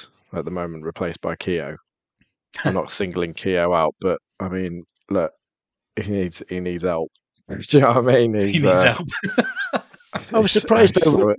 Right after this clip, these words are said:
Speaker 3: Taff was on the bench. Why
Speaker 1: slower
Speaker 3: didn't
Speaker 1: than
Speaker 3: he
Speaker 1: me.
Speaker 3: play?
Speaker 1: I don't know whether he's just,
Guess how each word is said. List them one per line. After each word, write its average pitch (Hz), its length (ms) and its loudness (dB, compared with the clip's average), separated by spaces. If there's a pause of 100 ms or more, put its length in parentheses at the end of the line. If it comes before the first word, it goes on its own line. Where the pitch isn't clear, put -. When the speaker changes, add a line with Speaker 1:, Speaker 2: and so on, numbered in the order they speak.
(340)
Speaker 3:
Taff 196 240 2
was 190 100 2
on 185 100 6
the 170 60 4
bench. 156 300 2
Why 107 120 8
Speaker 1:
slower 92 80 4
Speaker 3:
didn't 170 180 0
Speaker 1:
than 95 100 2
Speaker 3:
he 98 60 0
Speaker 1:
me. 92 40 -8
Speaker 3:
play? 95 200 -6 (1400)
Speaker 1:
I 107 120 2
don't 82 160 0
know 82 80 -2
whether 85 200 -2
he's 85 140 -4
just, - 220 -8